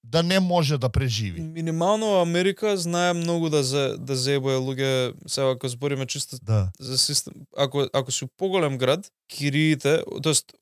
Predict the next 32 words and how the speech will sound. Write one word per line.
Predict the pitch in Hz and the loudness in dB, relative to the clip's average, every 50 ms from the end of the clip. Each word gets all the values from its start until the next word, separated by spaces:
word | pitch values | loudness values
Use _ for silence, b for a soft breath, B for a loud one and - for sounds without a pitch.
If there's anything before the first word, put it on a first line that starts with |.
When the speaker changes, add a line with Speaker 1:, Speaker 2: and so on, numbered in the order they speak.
| _ - | _ -6
Speaker 2:
овие | 143 160 156 185 185 170 | -4 -2 0 2 2 2
што | - - - | 0 0 -2
се | - 160 | -2 -2
најголемиве | 147 147 151 147 147 147 156 151 147 135 123 120 | 0 0 0 0 0 0 0 0 -2 -2 -4 -4
градови, | 120 113 - - 120 143 175 180 - | -4 -4 -4 -4 -4 -6 -6 -8 -10
кирии | - - 151 156 151 147 147 156 175 190 | -10 -6 -4 -2 -2 -2 -2 -2 -2 0
се | 180 - - 151 151 151 156 156 151 143 - 135 | 0 0 0 0 0 0 0 0 -2 -4 -6 -8
отидени | 135 135 131 _ - 151 147 135 139 131 143 160 147 - _ _ - | -8 -8 -10 _ -8 -8 -6 -4 -4 -4 -6 -8 -10 -12 _ _ -8
толку | 143 139 139 139 - 151 | -6 -6 -6 -6 -4 -4
скапи, | 135 - - - 139 131 - - 160 156 | -2 -2 0 2 2 2 2 0 -6 -8
кај | - 147 139 | -6 -6 -6
што | - - - 143 135 127 - _ _ _ | -6 -4 -2 -2 -2 -2 -4 _ _ _
не | - 135 143 | -8 -6 -2
можеш | 147 143 139 - - | 0 0 0 -2 -2
тоа, | - 147 135 131 123 127 - _ _ - | -2 0 0 0 0 -4 -10 _ _ -10
мислам, | 139 131 - 139 127 120 _ _ _ | -6 -4 -4 -4 -6 -8 _ _ _
можда | 131 135 160 185 175 208 196 | -12 -8 -4 -2 0 0 0
можеш | 185 190 196 202 185 - | 2 2 0 0 0 0
киријата | - - 190 175 202 202 180 190 190 | -2 -2 -2 2 2 2 2 2 0
да | 160 | 0
се | - 170 | 0 -2
покриеш | 151 - - 180 160 170 170 156 | -2 -4 -6 -6 -4 -2 -2 -2
со | - - 160 156 | -2 -2 -4 -4
нека | 147 143 151 | -4 -4 -4
минимална | 151 151 147 147 151 151 147 143 | -4 -4 -4 -4 -2 -2 -2 -2
плата, | 127 - 143 156 156 190 185 | -2 -2 -2 -2 -2 -2 -4
меѓутоа | 175 165 160 170 165 165 170 170 160 | -4 -4 -4 -4 -2 0 2 2 2
и | 143 | 0
таму | - - 165 170 175 190 185 | -2 -2 -2 -2 0 0 0
е | 175 170 | 0 0
зезнато | 147 139 165 165 165 165 151 135 156 147 | 0 0 -2 -2 -2 -2 -2 -2 -2 -2
и | 147 147 - | 0 -2 -4